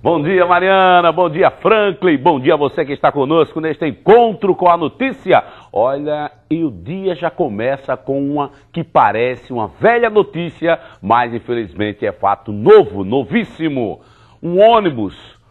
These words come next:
foi assaltado, mais um, hoje pela manhã em Natal. Dois jovens entraram no ônibus e ali na Bernardo Vieira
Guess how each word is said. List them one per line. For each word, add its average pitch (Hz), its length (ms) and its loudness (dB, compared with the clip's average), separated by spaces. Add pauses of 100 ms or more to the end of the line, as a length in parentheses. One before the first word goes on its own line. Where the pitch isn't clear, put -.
(120)
foi 123 220 -2
assaltado, 95 800 -6
mais 110 440 -2
um, 135 200 -6 (480)
hoje 170 580 4
pela 151 340 0
manhã 117 480 -4 (240)
em 107 120 -6
Natal. 73 480 -8
Dois 135 840 2
jovens 113 580 -4 (300)
entraram 123 520 -2
no 107 120 -8
ônibus 117 460 -6
e 127 80 0
ali 120 180 0
na 120 100 -6
Bernardo 113 520 -6
Vieira 107 440 -2